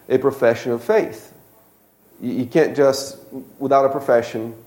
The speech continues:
take Lord's Supper. That's why we don't allow children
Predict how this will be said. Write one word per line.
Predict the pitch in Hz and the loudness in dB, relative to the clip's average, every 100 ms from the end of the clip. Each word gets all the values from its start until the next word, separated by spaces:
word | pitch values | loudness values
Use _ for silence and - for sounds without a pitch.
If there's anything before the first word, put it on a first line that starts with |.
| _ _ _ _ _ _ | _ _ _ _ _ _
take | 123 | -2
Lord's | 113 117 | 0 0
Supper. | - 214 131 | 2 2 2
That's | 131 139 | 2 2
why | |
we | 127 | 2
don't | 131 127 | 2 2
allow | 127 120 110 | 4 2 0
children | - 226 190 143 131 127 | -4 -2 0 0 0 -4